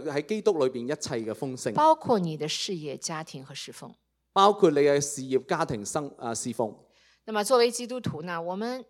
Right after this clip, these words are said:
Speaker 2: 都有基督的生命在里面，圣灵住在里面。
Speaker 1: 啊，作為基督徒，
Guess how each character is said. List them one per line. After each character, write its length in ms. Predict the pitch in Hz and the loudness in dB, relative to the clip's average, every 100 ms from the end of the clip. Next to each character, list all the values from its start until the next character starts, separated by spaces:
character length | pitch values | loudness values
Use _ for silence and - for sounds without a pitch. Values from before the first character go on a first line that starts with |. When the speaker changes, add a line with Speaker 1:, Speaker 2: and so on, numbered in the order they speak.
| - | -8
Speaker 2:
都 160 | 330 | -6
有 460 | 320 190 160 147 - _ _ _ _ _ _ _ _ | 0 2 2 -2 -6 _ _ _ _ _ _ _ _
基 200 | - 302 | -6 -6
督 140 | 294 285 | -4 -2
的 100 | 233 | -2
生 180 | - 311 | -2 -4
命 220 | 277 170 | -4 -6
在 240 | 185 165 | -6 -10
里 160 | 147 139 | -10 -14
面， 240 | 160 147 | -12 -6
圣 280 | - - 262 | -4 -2 -4
灵 200 | 165 170 | -6 -8
住 140 | 190 | -12
在 160 | 165 135 | -14 -14
里 120 | - | -16
面。 240 | 117 127 - _ _ _ _ _ _ _ - | -20 -20 -20 _ _ _ _ _ _ _ -4
Speaker 1:
啊， 180 | 165 151 | -2 2
作 180 | 190 | 4
為 80 | 175 | 4
基 160 | 151 240 | 4 4
督 100 | |
徒， 120 | 233 | 4